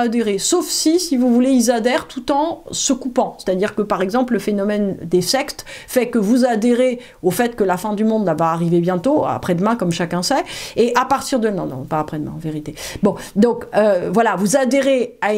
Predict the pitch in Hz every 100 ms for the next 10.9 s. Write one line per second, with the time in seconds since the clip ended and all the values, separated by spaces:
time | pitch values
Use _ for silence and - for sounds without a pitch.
0 | 208 202 202 170 175 175 180 185 175 170
1 | 180 190 175 170 170 170 156 160 165 156
2 | - - 226 - 240 226 226 220 330 -
3 | 285 302 208 - 359 - - - 240 220
4 | 247 302 269 302 277 262 226 - 214 214
5 | - 202 196 262 370 214 170 202 185 190
6 | 185 185 - 330 330 220 - 196 185 180
7 | 185 175 262 311 370 427 - - - -
8 | 269 254 - 190 254 269 254 240 233 202
9 | 220 269 320 311 311 311 294 254 294 254
10 | 247 247 214 196 175 180 170 165 151